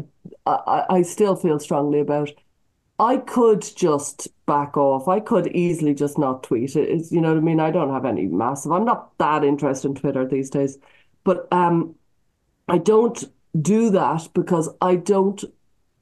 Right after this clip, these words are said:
like the idea of allowing all these gender critical people to live in their bubble, that these people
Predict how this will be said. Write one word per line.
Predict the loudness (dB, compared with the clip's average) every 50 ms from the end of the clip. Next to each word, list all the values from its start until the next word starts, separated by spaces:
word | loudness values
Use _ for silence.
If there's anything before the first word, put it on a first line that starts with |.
| _ _ 0
like | 2 4 4 4 4 2 0 -2 -4 -14 _
the | -2 0 2
idea | 2 2 0 -2 -2 -2 2 2 2 2 2 -2 -6 -8 _ _ _ _ _ _ _ _ -2
of | -2 0 0
allowing | 2 2 2 4 4 4 4 4 2 2 2 2 2 0 -2 -6 -10 _ -2
all | 2 2 4 4 2
these | 2 0 0 -2 0
gender | 0 2 2 2 0 0
critical | 0 0 0 0 -2 -2 -2 -2
people | -2 0 0 0 0 -2 -2 -2 -2 0
to | 0 2
live | 2 4 4 4 2 2
in | 2 0
their | 0 0
bubble, | 0 0 0 0 2 0 -2
that | -2 -2 -4 0
these | 0 0 0 0 -4
people | -4 -2 -2 -2 -2 -2 -2 -2 -2 -2 -6